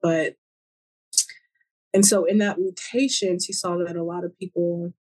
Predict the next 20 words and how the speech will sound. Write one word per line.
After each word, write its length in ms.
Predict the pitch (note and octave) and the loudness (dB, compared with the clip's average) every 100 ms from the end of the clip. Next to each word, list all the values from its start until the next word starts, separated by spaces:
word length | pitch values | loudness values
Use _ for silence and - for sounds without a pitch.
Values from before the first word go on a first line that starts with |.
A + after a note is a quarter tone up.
| _ _ _ _ _ _ - | _ _ _ _ _ _ -2
had 100 | F#3 | 4
a 80 | E3+ | 6
wide 520 | E3+ E3+ F3+ F#3 F3+ E3 | 4 4 0 -2 -2 -2
range 500 | F3 F3 E3 E3+ - - | -4 -4 -6 -8 -8 -8
of 120 | D#3+ | -2
overlapping 840 | E3+ E3 D#3+ D3+ C3 - A#2+ G#2+ E3+ _ - - - - F3 | 0 2 0 -2 -4 -4 -6 -8 -12 _ -18 -18 -14 0 2
diagnoses, 1300 | F3 E3+ E3+ F3+ G#3+ A#3+ - F4 - - - - _ - | 4 2 0 2 2 2 4 4 2 -2 -6 -10 _ -2
um, 180 | F3 F3 E3+ | 0 0 -2
of 160 | F3+ | -4
the 60 | F#3 | 0
same 260 | - E3 | 2 2
thing, 200 | F3 F3 D#3+ | 2 -2 0
of 360 | E3 E3+ E3+ - _ _ _ _ _ _ - | -2 -2 -4 -10 _ _ _ _ _ _ -4
genetic 640 | - F3 E3+ D#3 D3+ - _ _ _ _ _ _ - | 2 4 6 4 0 -2 _ _ _ _ _ _ -6
mutation, 640 | D#3 - D#3+ E3 D#3+ E3+ | -6 0 0 2 0 -2
psychi-, 540 | E3+ - E3+ F3 - - - | 0 0 2 0 -2 -4 -4
and 100 | E3+ | 2
psychiatric 720 | E3+ F3 E3+ F3+ F3 E3 E3+ E3+ | 4 2 0 0 0 -2 -4 -2
illness, 600 | E3+ E3+ E3+ E3+ F3 - - E3 | 0 0 0 -2 -4 -4 -2 2
neurodivergence, 1300 | E3+ E3 E3+ E3 E3 D3+ D#3+ C#3+ C#3+ - - - | 4 4 0 -2 -2 -2 -4 -6 -6 -2 0 0